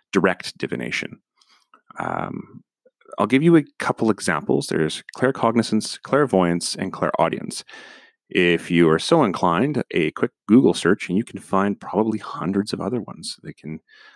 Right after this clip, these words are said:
le-, re-, reach from everything from being able to taste something or smell something,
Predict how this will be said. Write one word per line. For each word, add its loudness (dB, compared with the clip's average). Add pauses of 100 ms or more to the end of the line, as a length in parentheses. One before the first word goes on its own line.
(140)
le-, 4 (500)
re-, 2
reach 4
from 0
everything 2
from -2
being 0
able 2
to -14
taste -2
something -2
or -2
smell 0
something, -6